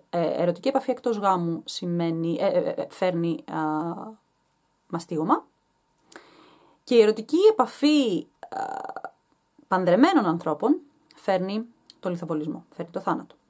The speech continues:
Και πάλι, αυτό είναι, πηγαίνετε στο βίντεο για το γάμο, θα δείτε, είναι, το έχουν φτιάξει οι ουλαμάδες, δεν υπάρχει ούτε αυτό. Ο, ο θάνατος, το Κοράνι δεν λέει πουθενά να σκοτώσεις. Πουθενά. Εννοώ, να τιμωρήσεις με θάνατο.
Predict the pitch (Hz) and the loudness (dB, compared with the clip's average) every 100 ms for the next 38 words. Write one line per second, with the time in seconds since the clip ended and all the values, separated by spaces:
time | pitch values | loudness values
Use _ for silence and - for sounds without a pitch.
0 | _ - - 220 202 160 156 202 202 214 | _ -20 -6 0 0 0 -6 -6 -4 -4
1 | - _ - 185 226 226 196 214 196 180 | -6 _ -4 -2 0 -2 -2 0 0 0
2 | 185 202 180 196 214 190 190 208 208 202 | 0 0 -4 -8 -6 -6 -6 -6 -8 -8
3 | 196 185 196 185 175 196 185 185 175 170 | -10 -10 -8 -4 -2 -4 -4 -6 -4 -4
4 | 170 170 170 - 151 - 175 - 175 226 | -4 -8 -8 -8 -8 -6 -8 -4 -2 0
5 | - - - - 214 247 262 226 233 233 | -2 -6 -6 2 4 4 4 4 2 2
6 | 208 202 180 - 160 - - _ _ _ | -2 -2 -4 -8 -10 -12 -20 _ _ _
7 | 320 330 - - 240 269 - 196 185 - | 4 4 0 -6 -2 -2 -4 -6 -6 -6
8 | _ - - 175 175 _ _ _ _ - | _ -14 -6 -6 -6 _ _ _ _ -10
9 | 175 185 175 190 180 175 175 - - | -4 0 0 0 -4 -6 -4 -4 -6